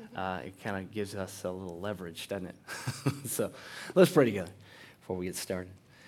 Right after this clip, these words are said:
Speaker 2: Gracious God, our Heavenly Father, may the m-, words of my mouth and the meditations of our hearts be acceptable and pleasing in your sight,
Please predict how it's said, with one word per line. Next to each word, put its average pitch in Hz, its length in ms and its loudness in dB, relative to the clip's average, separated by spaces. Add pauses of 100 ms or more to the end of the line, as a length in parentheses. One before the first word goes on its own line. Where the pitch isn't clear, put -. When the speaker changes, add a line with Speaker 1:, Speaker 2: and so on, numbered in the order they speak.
(400)
Speaker 2:
Gracious 123 300 10
God, 120 200 12
our 117 60 12
Heavenly 113 240 8
Father, 107 280 6
may 110 100 4
the 107 80 4
m-, 107 260 2
words 117 320 6
of 95 100 -2
my 101 200 2
mouth 101 420 0
and 90 160 -2
the 87 80 -2
meditations 95 840 -2
of 87 100 -6
our 87 140 -4
hearts - 580 -6 (160)
be 92 100 0
acceptable 90 800 -2 (840)
and 110 160 -4
pleasing 113 400 4
in 101 120 0
your 98 120 0
sight, 87 400 -6